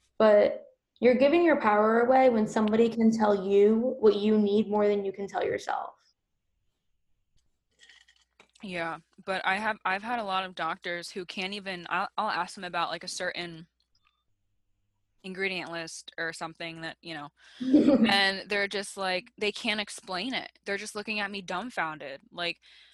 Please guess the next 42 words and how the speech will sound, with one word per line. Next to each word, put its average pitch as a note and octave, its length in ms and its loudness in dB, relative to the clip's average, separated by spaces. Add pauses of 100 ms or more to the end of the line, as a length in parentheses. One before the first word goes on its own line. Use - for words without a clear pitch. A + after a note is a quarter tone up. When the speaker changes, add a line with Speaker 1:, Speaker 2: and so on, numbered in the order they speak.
(500)
Speaker 2:
it's, - 360 -4
it's - 160 -6
so, A3 580 -4
so, G3 280 -8
so F#3 320 -8
scary F3+ 440 -6
because G3 280 -14
it F3 80 -14
just G3+ 200 -10
shows F#3 260 -6
you G#3 80 -8
that - 160 -6 (440)
the G3 100 -6
normal F#3+ 380 -10
person F#3+ 420 -10
doesn't E3+ 320 -8
ask E3 240 -10
questions. - 640 -12
Like, F#3+ 200 -8
I A3 300 0
went F#3 280 -4
in F3+ 160 -10
there, D#3+ 280 -8
like, E3 120 -8
when F3 100 -6
I F3 40 -4
was E3+ 100 -10
pregnant, D#3+ 340 -12 (500)
I F#3+ 200 2
asked G3 440 -4
so - 540 -8
many G3 200 -10
questions E3+ 420 -12
about, D#3+ 240 -6
like, D#3+ 160 -10
what E3+ 120 -10
they F3 100 -4
were E3+ 60 -6
trying E3+ 200 -10
to D#3+ 60 -12
give D3+ 200 -10
me, F#3 340 -12